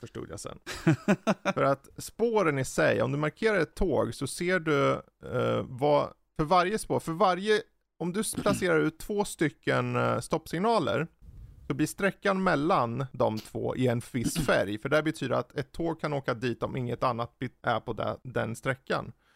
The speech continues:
Speaker 1: Så om jag har bara tillräckligt många såna här och inte, eh, liksom, och ser till att ha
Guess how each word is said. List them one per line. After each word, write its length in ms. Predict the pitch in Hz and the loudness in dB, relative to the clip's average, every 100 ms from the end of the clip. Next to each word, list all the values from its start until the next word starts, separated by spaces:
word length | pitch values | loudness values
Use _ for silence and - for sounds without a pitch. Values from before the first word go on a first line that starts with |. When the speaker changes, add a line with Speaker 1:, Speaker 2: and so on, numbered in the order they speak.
| - | -4
Speaker 1:
Så 100 | 151 | 0
om 100 | 147 | 2
jag 80 | 151 | 2
har 180 | 196 | 2
bara 200 | 190 180 | 2 2
tillräckligt 380 | 151 - 175 190 | 0 -2 -4 -4
många 460 | 208 185 160 156 196 | -2 0 0 0 -2
såna 200 | 175 135 | 0 -2
här 280 | 120 127 127 | -2 -2 0
och 80 | |
inte, 420 | 135 123 131 120 - - - - | 0 0 -2 -2 -4 -14 -20 -14
eh, 200 | - - | -12 -6
liksom, 360 | 127 - 123 117 | -6 -2 -4 -2
och 180 | 135 | -4
ser 100 | 135 | -4
till 220 | 139 147 139 | -2 0 2
att 100 | 135 | 2
ha 160 | 135 | 0